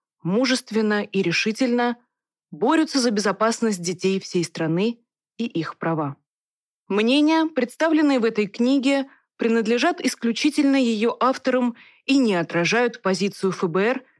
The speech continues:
или любой другой организации.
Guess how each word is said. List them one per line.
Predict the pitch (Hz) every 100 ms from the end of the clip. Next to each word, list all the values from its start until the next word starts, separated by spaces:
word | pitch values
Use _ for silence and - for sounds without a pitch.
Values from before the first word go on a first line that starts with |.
| _ -
или | 285
любой | 277 226 190 220
другой | 196 165 170 180 - -
организации. | 185 170 185 180 160 143 - 156